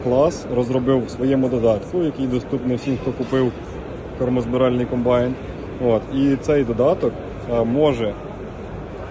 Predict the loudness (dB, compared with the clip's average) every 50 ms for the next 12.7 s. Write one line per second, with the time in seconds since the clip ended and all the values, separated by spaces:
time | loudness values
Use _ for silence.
0 | -6 -2 -2 -2 0 0 -2 -2 -2 0 2 2 4 2 2 2 0 -2 -2 -2
1 | -4 -6 -8 -6 -4 -2 0 0 0 -2 -2 0 0 0 0 0 -2 -4 -6 -6
2 | -6 -6 -4 -4 -4 -2 -2 -2 -2 0 0 0 0 -2 -4 -8 -8 -8 -10 -12
3 | -12 -12 -12 -6 0 2 2 4 4 4 2 2 2 2 2 2 2 2 2 -2
4 | -6 -8 -4 -2 0 4 6 6 6 6 4 0 -2 -2 -2 -2 0 2 4 4
5 | 6 6 4 2 0 -8 -12 -12 -12 -6 0 2 2 2 4 2 0 0 -2 -4
6 | -2 -2 -2 -2 0 2 2 2 2 0 0 2 2 2 4 2 2 2 0 -4
7 | -6 -6 -4 -4 -2 0 2 2 2 2 0 -2 -6 -6 -6 -8 -12 -12 -8 -2
8 | 2 2 4 4 2 0 0 2 2 2 2 2 0 0 0 0 -2 -4 -2 -2
9 | 0 0 0 0 0 -4 -6 -6 -4 -4 -2 -2 0 0 0 0 0 -2 -2 -2
10 | -2 -4 -8 -12 -12 -12 -10 -6 0 2 2 2 2 2 -2 -2 0 2 2 4
11 | 4 2 2 0 -2 -4 -8 -10 -8 -2 2 2 4 4 2 0 -6 -8 -8 -10
12 | -10 -10 -10 -10 -6 -2 0 2 2 2 0 -2 -4